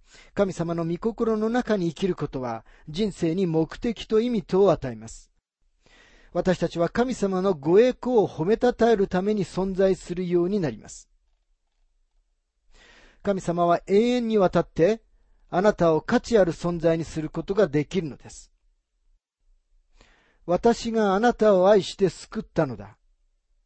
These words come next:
神様がそのように言ってくださることが、私たちの人生に絶大な価値と、名声と、尊厳と、喜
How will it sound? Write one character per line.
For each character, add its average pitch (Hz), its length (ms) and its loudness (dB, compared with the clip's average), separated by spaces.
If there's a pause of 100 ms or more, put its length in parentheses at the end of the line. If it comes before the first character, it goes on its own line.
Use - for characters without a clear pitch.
(960)
神 208 180 -2
様 175 240 -2
が 165 100 2
そ 185 220 -4
の 233 120 -2
よ 269 120 -2
う 208 40 0
に 185 100 -2
言 180 60 -2
っ - 20 -16
て - 180 0
く - 80 -4
だ 175 100 2
さ 160 160 0
る 147 60 -2
こ 147 120 -8
と 156 140 -8
が、 147 300 0 (240)
私 170 320 0
た 165 100 -4
ち - 80 -14
の 165 140 -6
人 185 180 -4
生 165 220 -4
に 170 180 -4
絶 160 400 -2
大 233 240 0
な 220 160 2
価 208 180 0
値 - 160 -6
と、 120 280 -10 (380)
名 170 220 2
声 160 260 0
と、 180 300 -2 (220)
尊 196 380 -4
厳 180 240 0
と、 202 260 -2 (240)
喜 160 120 2